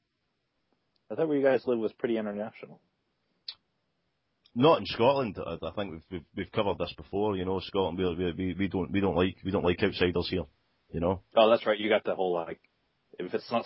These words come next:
Speaker 1: Scottish, it's crap.
Speaker 2: If it's not Scottish, then it's, uh, well, no, no. Everything that's Scottish is crap. But, uh, if it's not, if it's not Scottish, it's better than us, and therefore we don't want it.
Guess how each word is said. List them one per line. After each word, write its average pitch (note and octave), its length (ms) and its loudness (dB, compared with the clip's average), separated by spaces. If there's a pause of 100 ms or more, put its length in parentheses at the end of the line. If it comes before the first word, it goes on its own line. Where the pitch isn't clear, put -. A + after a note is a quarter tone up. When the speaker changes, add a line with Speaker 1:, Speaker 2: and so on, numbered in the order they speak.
Speaker 1:
Scottish, - 680 -8 (280)
it's - 220 -10
crap. - 340 -2 (420)
Speaker 2:
If G#2+ 100 -2
it's A2 160 0
not B2+ 140 6
Scottish, G2+ 440 4
then E2+ 180 2
it's, - 240 -4
uh, D#2+ 220 2
well, C#3+ 120 6
no, B2+ 140 4
no. A#2 100 4
Everything B2+ 300 0
that's E2+ 120 -8
Scottish E2 320 -2
is - 80 -12
crap. - 360 0 (480)
But, D#2 60 -2
uh, D#2+ 420 0
if E2 60 0
it's - 160 -2
not, G#2+ 140 -2
if F2+ 80 -8
it's E2+ 140 -6
not G2 120 0
Scottish, F#2+ 420 2
it's - 100 -16
better F#2+ 220 2
than G2 120 0
us, F#2+ 200 0
and D#2+ 80 -4
therefore E2+ 260 0
we D#2+ 100 -6
don't D2 180 -4
want F2 260 0
it. F#2 100 4